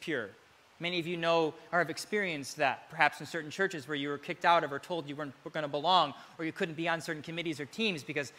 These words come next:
it was their job to keep the purity of the doctrine of the church, and you'd stepped out of place, and maybe they pushed you out of place. Sound familiar to you? I know many of us have experienced that, whether that was from divorce or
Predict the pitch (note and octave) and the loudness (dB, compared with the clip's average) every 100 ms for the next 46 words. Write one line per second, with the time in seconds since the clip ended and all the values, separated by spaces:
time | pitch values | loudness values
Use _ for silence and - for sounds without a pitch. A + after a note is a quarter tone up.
0 | - F#3 D#3+ C3+ C3+ G3 F3+ E3 D3+ D#3 | -8 -4 -2 -2 2 4 6 6 6 0
1 | - F3+ - D#3+ - G#3 G3 F#3 F3+ D3+ | -8 -8 -8 -8 -2 2 2 2 0 -6
2 | - E3+ D#3+ D#3 E3 E3+ - D#3+ C#3+ D3 | -10 -6 -2 4 4 4 -2 -4 -4 -4
3 | - G3+ C3+ - - - - - _ - | 0 0 0 -6 -14 -18 -20 -20 _ -10
4 | D3+ F3+ - F3+ D#3+ E3 D3 - F3+ B2+ | -4 -4 0 0 2 4 2 2 0 0
5 | - - - _ _ _ _ _ C#3 D3+ | -4 -12 -14 _ _ _ _ _ -8 -4
6 | D3+ D3 C#3 C#3 _ _ D3+ C#3+ E3+ - | -2 -4 -6 -12 _ _ -8 -4 -4 -4
7 | - C3 A#2 A2+ B2+ G2+ G#2 - - - | -6 -4 -6 -8 -10 -10 -8 -8 -10 -16
8 | _ _ _ _ _ _ _ _ _ _ | _ _ _ _ _ _ _ _ _ _
9 | _ - F3 F3+ F#3+ G3 G#3+ A#3+ B3 D#4 | _ 2 4 4 4 4 4 2 0 0
10 | - - _ _ C#3 F3 F3+ F#3 G3+ G3 | -8 -20 _ _ -4 -2 2 4 4 6
11 | F3+ F3 F3 D#3+ - - D#3 C#3 C#3 - | 4 4 2 0 -4 -2 -2 -2 -6 2
12 | D#3+ F#3 D#3+ C#3+ C#3+ C#3 C#3 - - - | 4 4 2 2 2 2 -4 -10 -16 0
13 | D3+ C#3+ C#3 F3 G#3+ G#3 G3+ - D#3+ C#3+ | 0 0 0 6 8 8 4 -2 -2 2
14 | C#3 C3 | 2 0